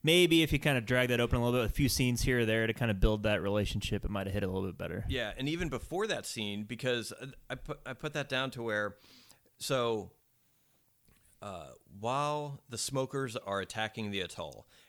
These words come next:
Speaker 2: and Kevin Costner, or the Mariner, is trying to, he's released from the cage, and he makes a deal with Helen, saying, because she said, "If you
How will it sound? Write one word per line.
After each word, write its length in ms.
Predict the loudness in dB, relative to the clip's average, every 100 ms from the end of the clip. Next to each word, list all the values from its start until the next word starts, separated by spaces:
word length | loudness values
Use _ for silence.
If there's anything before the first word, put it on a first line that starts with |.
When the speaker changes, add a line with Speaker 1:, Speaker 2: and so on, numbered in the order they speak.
| _ -6
Speaker 2:
and 800 | -4 -4 -6 -8 -8 -10 -14 -20 _ _
Kevin 260 | -6 -6 -4
Costner, 640 | -4 -4 -4 -8 -10 -10
or 80 | -12
the 120 | -8
Mariner, 400 | -4 -2 -2 -4
is 100 | -6
trying 300 | -6 -6 -6
to, 320 | -8 -10 -10 -12
he's 280 | -14 -12 -14 -18
released 360 | -10 -8 -6 -6
from 140 | -4 -6
the 60 |
cage, 460 | -4 -4 -2 -4 -6
and 100 | -6
he 40 |
makes 240 | -4 -6 -8
a 40 |
deal 360 | -8 -6 -6 -6
with 260 | -6 -6
Helen, 460 | -4 -4 -2 -4 -6 -10 -20 -20 -8
saying, 540 | -4 -2 -2 -6 -12 _ _ _ _
because 220 | -8 -6
she 140 | -6
said, 400 | -6 -4 -4 -8 -12
"If 220 | -10 -10 -8
you 500 | -8 -8 -10 -12